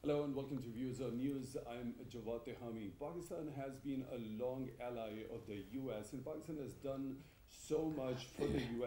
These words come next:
S over the number of decades. It's been a key ally in the U S, uh, campaign against the Soviets in Afghanistan. Pakistan has been the key ally in the war on terror after nine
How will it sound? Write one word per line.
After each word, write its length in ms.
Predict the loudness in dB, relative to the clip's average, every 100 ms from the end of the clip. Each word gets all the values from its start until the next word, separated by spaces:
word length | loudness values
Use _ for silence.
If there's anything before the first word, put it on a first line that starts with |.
| 2
S 100 | 0
over 140 | -2 -2
the 160 | 0
number 260 | 0 2 4
of 200 | 2 0
decades. 640 | -2 0 0 -2 -2 -8 -12 -16 -20 -20 -20 _ _ _ _ _ _ _
It's 100 | -4
been 280 | 4 8 10
a 80 | 8
key 340 | 6 8 8 8
ally 360 | 8 10 8
in 440 | 6 6 6 8 8
the 120 | 6 10
U 100 | 10
S, 300 | 10 8 4 0
uh, 60 | -2
campaign 600 | 0 2 2 2 -2 -2 -4
against 380 | -2 -2 -2 -2
the 100 | -2
Soviets 720 | 0 -2 0 0 -2 -6 -6
in 160 | -4 0
Afghanistan. 680 | 0 0 -2 -2 -2 -4 -2
Pakistan 320 | -2 -2 0
has 140 | 0 0
been 160 | 2
the 80 | 2
key 320 | 2 -2 -2 0
ally 360 | 2 2 2 0
in 120 | 2
the 120 | 2 0 0
war 260 | 0 2
on 140 | 2 0
terror 320 | 0 0 -2 -4 -4
after 460 | -4 2 4 4 2 -6 -10 -2
nine 520 | 2 4 6 4